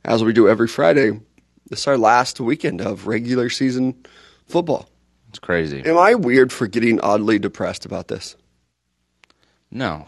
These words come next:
Speaker 2: 'cause I am as well. But at the same time, it's, I'm kinda tired of having to pay attention to the Jaguars and Jets and, like, the <laughs> Houston. Like, I'm not gonna say Houston because I'm actually gonna be,
Speaker 1: Uh-huh.
Speaker 2: like, Houston's number two fan this weekend.
Speaker 1: Number
Speaker 2: So
Speaker 1: two fan? Who's their biggest fan?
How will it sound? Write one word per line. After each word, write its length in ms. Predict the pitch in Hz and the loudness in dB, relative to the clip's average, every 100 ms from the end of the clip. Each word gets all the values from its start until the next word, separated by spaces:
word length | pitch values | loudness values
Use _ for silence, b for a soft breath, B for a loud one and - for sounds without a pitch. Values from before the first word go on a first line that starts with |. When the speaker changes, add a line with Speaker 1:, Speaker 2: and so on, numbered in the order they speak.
| 82 | -8
Speaker 2:
'cause 160 | 92 95 | -2 0
I 140 | 110 | 2
am 180 | 117 95 | 0 -2
as 120 | 76 | -2
well. 240 | 82 87 | 0 0
But 140 | 76 107 | 0 -2
at 60 | |
the 60 | 104 | -2
same 160 | 170 160 | -4 -4
time, 320 | 127 147 135 | -2 -2 -2
it's, 260 | 87 - _ _ _ _ _ _ _ _ - | -4 -10 _ _ _ _ _ _ _ _ -10
I'm 100 | 92 - | -10 -6
kinda 320 | - 95 101 | -2 0 -2
tired 260 | - 95 95 | 0 0 0
of 60 | |
having 260 | 87 90 90 | -2 -2 -4
to 60 | 82 | -4
pay 160 | 90 | -4
attention 400 | 85 85 82 92 | -4 -6 -10 -6
to 80 | 85 | -6
the 80 | 71 | -6
Jaguars 540 | 80 78 80 82 76 | -4 -4 -2 -2 -4
and 100 | 73 | -10
Jets 480 | 76 80 - - - - 80 | -4 -4 -6 -12 -10 -10 -8
and, 140 | 80 | -6
like, 160 | 76 - | -6 -6
the 120 | 80 | -8
<laughs> 0 | |
Houston. 460 | 85 85 - 76 76 | -6 -6 -6 -10 -10
Like, 220 | - _ B B - | -16 _ B B -2
I'm 80 | 107 | 0
not 100 | 98 | 0
gonna 140 | 98 | -4
say 160 | 92 78 | -4 -4
Houston 400 | 90 90 98 85 | -4 -4 -6 -8
because 220 | - 80 | -8 -6
I'm 80 | 80 | -6
actually 300 | 78 - 73 | -6 -8 -10
gonna 180 | 78 76 | -10 -8
be, 180 | 80 | -8
Speaker 1:
Uh-huh. 140 | 78 78 | -6 -8
Speaker 2:
like, 120 | 71 | -10
Houston's 600 | - 87 - 80 76 - - _ _ _ _ _ 90 | -8 -8 -8 -10 -10 -14 -16 _ _ _ _ _ -6
number 220 | 92 92 | -4 -4
two 180 | - 92 | -4 -4
fan 300 | 92 90 95 | -2 -2 -2
this 160 | 95 | -6
weekend. 400 | 110 104 110 107 - _ _ _ _ _ _ - | -8 -4 -4 -6 -14 _ _ _ _ _ _ -10
Speaker 1:
Number 260 | 117 139 | -6 -6
Speaker 2:
So 40 | 139 | -6
Speaker 1:
two 220 | - 135 | -8 -8
fan? 260 | - 170 165 - | -8 -10 -10 -10
Who's 200 | 120 120 | -8 -8
their 80 | |
biggest 320 | 113 156 139 - | -8 -8 -10 -18
fan? 160 | - | -20